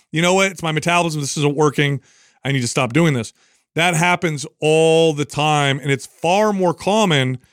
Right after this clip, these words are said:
in people your age because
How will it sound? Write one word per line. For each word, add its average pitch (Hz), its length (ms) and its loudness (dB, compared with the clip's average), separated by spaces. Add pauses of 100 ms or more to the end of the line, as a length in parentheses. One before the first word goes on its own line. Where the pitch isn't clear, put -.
(420)
in 147 200 -2
people 156 320 -2
your 214 240 4
age 165 320 2
because 170 720 0